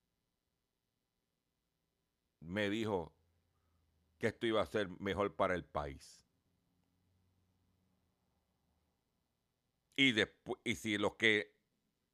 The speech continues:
estaban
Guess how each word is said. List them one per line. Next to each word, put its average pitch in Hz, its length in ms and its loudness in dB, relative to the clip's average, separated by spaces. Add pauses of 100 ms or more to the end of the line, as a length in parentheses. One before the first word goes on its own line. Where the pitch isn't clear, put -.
(1500)
estaban 151 840 6